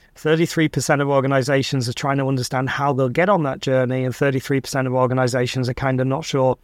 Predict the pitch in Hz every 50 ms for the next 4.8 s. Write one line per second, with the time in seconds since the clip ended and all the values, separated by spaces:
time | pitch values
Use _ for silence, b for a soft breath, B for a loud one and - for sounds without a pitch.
0 | _ - - 165 156 139 143 143 139 143 139 123 131 131 131 123 120 127 135 135
1 | 139 135 123 127 127 127 127 127 131 143 147 143 139 127 127 - b b b b
2 | b b - 190 196 190 190 - - 220 214 208 233 175 - - 220 214 190 190
3 | 175 151 151 151 156 165 180 180 170 143 143 123 - - 139 131 127 127 127 120
4 | 139 135 - 156 143 - - 160 151 147 143 135 151 147 143 135